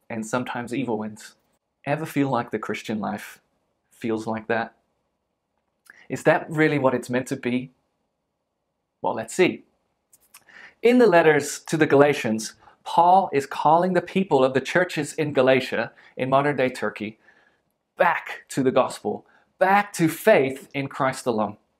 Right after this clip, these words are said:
He reminds them of the original message that we, he would have proclaimed to them. A message of belonging to Christ, being sons of God,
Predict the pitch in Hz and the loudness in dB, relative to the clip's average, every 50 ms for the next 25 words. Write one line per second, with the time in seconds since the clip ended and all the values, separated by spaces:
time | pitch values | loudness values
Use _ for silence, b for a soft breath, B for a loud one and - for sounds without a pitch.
0 | _ _ _ B B B B B - 190 202 196 190 190 196 220 247 254 185 - | _ _ _ B B B B B 2 4 4 6 6 4 4 4 4 4 4 4
1 | 165 151 156 - - 151 156 147 151 165 170 170 170 170 170 170 202 233 233 247 | 2 2 2 2 2 2 2 2 2 4 4 6 6 6 6 6 6 4 4 6
2 | 233 247 220 202 185 185 190 - - 135 - - - 147 - 151 165 185 - - | 2 4 4 4 2 2 0 0 -4 -4 -4 0 0 0 2 2 0 -2 -2 -2
3 | - 185 208 214 196 190 175 175 175 - - - - 139 - - - 147 143 151 | -2 2 2 4 6 4 4 2 0 -4 -10 -4 -4 -4 -2 -2 -2 -2 -2 -2
4 | 139 143 - 156 143 113 110 104 104 _ _ _ _ _ _ _ _ _ _ _ | -2 -4 -2 0 0 0 -2 -6 -8 _ _ _ _ _ _ _ _ _ _ _
5 | _ _ _ _ _ _ _ _ _ _ _ _ _ _ _ _ - - 135 139 | _ _ _ _ _ _ _ _ _ _ _ _ _ _ _ _ -6 -4 -2 0
6 | 165 190 180 - - 202 185 185 160 - - - 143 139 - - 135 127 127 143 | 0 0 0 2 2 2 2 0 -2 -4 -2 -2 -2 -2 2 2 2 4 4 4
7 | 147 151 147 156 160 151 147 - - 151 139 - - - 135 120 123 - - - | 4 4 2 2 0 -2 -2 0 0 0 0 0 0 0 0 0 -2 -6 0 4
8 | 165 175 175 170 151 143 - - - 180 175 175 170 143 147 139 135 - - 135 | 4 4 4 4 0 -4 -4 0 2 4 4 4 2 4 2 2 2 2 0 2
9 | 117 113 110 - | 2 0 -2 -6